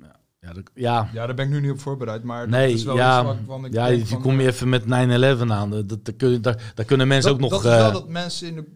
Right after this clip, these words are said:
Speaker 2: die dit kijken, die, die weten toch wel wat nine eleven is. Kom op, die weten toch wel hoe dat, eh, dat
Speaker 1: Ja.
Speaker 2: hebben ze toch ook wel een
Speaker 1: Dus,
Speaker 2: keer, eh,
Speaker 1: dus, ja, ja. Er is nog één, één kort ding wat ik echt wil zeggen. Is ook in die chat en dergelijke. Ook, eh, je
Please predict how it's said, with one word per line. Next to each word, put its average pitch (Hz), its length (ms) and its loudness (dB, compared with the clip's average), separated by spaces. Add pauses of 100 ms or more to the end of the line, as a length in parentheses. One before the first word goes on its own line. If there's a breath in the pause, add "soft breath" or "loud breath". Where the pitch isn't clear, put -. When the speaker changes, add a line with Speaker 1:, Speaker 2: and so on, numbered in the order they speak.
(200)
Speaker 2:
die 143 200 -18
dit 147 200 -12
kijken, 147 400 -10
die, 110 180 -12
die 110 140 -14
weten 113 260 -12
toch 110 120 -18
wel 110 180 -12
wat 104 140 -18
nine 113 240 -12
eleven 110 380 -10
is. 95 200 -18
Kom 110 160 -6
op, 104 160 -14
die 104 120 -12
weten 104 220 -6
toch 101 140 -12
wel 107 120 -8
hoe 107 120 -10
dat, 107 180 -16
eh, 104 140 -20 (380)
dat 110 80 -20
Speaker 1:
Ja. 117 60 -16
Speaker 2:
hebben 113 180 -10
ze - 80 -16
toch 113 140 -16
ook 120 140 -12
wel 117 100 -12
een 107 60 -8
Speaker 1:
Dus, 123 100 -2
Speaker 2:
keer, 101 220 -12
eh, 101 40 -16
Speaker 1:
dus, 120 200 -4 (140)
ja, 110 220 -8 (120)
ja. 82 200 -14
Er 117 60 0
is 127 60 2
nog 151 160 4
één, 170 280 4
één 202 260 2
kort 143 280 2
ding 147 220 2
wat 131 140 0
ik 123 100 -4
echt 135 140 -6
wil 113 120 -2
zeggen. 127 340 0
Is 117 220 -2
ook 135 180 0
in 123 100 -4
die 117 120 -2
chat 156 240 -2
en 127 100 -4
dergelijke. 110 540 -2
Ook, 113 300 -4
eh, 113 220 2
je 104 80 0